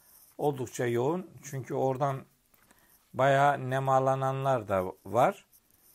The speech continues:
Yani insanlar insanlara şefaat ediyor olabilsin ki onlar da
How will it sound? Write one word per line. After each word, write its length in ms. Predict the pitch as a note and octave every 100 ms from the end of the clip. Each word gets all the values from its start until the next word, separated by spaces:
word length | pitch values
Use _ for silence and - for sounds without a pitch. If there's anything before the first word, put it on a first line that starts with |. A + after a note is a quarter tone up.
| - - - _
Yani 440 | B2 C3 B2+ B2 - _ _ _ _
insanlar 640 | C#3 B2 C#3 C#3+ C#3 C#3
insanlara 920 | A#2 C3 A#2+ C3 C3 C3 C3+ C3 - _
şefaat 600 | - B2+ A#2+ B2+ B2 A2+
ediyor 600 | - A2+ B2 B2+ A#2+ A2+ - _ _ _ _ _ _ _
olabilsin 760 | A2+ A#2+ B2+ A#2 B2 - G#3 G#3+
ki 280 | - E3+ C#3+
onlar 440 | C#3 C#3 D#3 B2+
da 280 | B2+ G3